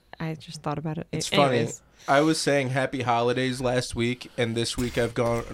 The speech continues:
Speaker 2: I've gone full-blown Merry Christmas when I talk to customers.
Speaker 1: Mm.
Speaker 2: I don't give a shit anymore.
Speaker 1: But your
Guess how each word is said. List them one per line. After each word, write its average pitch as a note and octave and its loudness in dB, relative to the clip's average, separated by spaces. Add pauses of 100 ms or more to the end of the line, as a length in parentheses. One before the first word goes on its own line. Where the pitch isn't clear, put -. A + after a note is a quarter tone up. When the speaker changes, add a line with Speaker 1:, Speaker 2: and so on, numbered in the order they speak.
Speaker 2:
I've B2 -2
gone A#2 2
full-blown A#2+ 0
Merry A2+ 0
Christmas - -6
when G#2 -4
I G2+ -4
talk G#2+ -6
to A2 -12
customers. G#2+ -8 (600)
Speaker 1:
Mm. F3 -4
Speaker 2:
I C#3+ 4
don't D#3 2
give A#2 -2
a G#2+ -2
shit - -2 (200)
anymore. A2 -2 (120)
Speaker 1:
But F3+ -2
your E3 -4